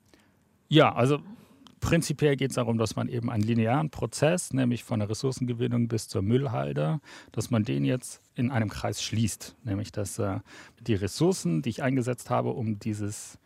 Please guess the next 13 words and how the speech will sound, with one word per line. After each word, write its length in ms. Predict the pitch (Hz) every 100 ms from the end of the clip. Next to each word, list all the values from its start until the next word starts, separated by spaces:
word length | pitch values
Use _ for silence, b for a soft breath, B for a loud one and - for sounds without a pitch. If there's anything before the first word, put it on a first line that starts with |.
| b b _
Material 580 | 110 107 104 101 101 104
herzustellen 480 | 120 - 135 127
oder 80 | 120
dieses 300 | 107 98 98
Bauteil, 500 | - 113 139 131 127
dass 220 | 117 110
ich 180 | 107 -
die 480 | 117 101 131 143 147 B B B -
so 180 | 110 139
verwerten 480 | - 120 113 - 101
kann, 360 | 104 104 110
dass 160 | - -
ich 100 | 110